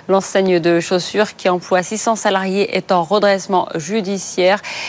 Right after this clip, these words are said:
et dans l'attente d'une probable liquidation faute de repreneur. Pharrell Williams nommé aujourd'hui pour succéder à Virgil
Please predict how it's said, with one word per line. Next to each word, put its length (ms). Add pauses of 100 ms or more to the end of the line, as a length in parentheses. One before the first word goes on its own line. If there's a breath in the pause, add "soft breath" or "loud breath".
(140 loud breath)
et 140
dans 160
l'attente 520
d'une 500
probable 460
liquidation 720
faute 300
de 80
repreneur. 760 (400 loud breath)
Pharrell 320
Williams 580
nommé 560
aujourd'hui 460
pour 160
succéder 640
à 140
Virgil 460